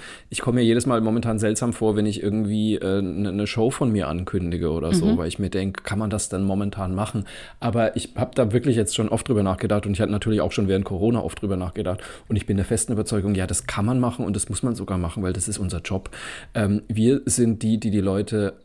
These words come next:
Speaker 1: ablenken tatsächlich. Und ich kann jeden verstehen,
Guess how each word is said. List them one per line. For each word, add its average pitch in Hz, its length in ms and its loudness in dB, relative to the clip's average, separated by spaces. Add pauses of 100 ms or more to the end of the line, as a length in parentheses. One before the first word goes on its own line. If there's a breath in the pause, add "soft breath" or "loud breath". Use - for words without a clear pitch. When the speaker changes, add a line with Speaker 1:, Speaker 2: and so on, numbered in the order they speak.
(140)
Speaker 1:
ablenken 104 760 -2
tatsächlich. 85 640 -2
Und 107 240 2
ich - 140 -4
kann 110 180 2
jeden 127 280 4
verstehen, 123 680 -2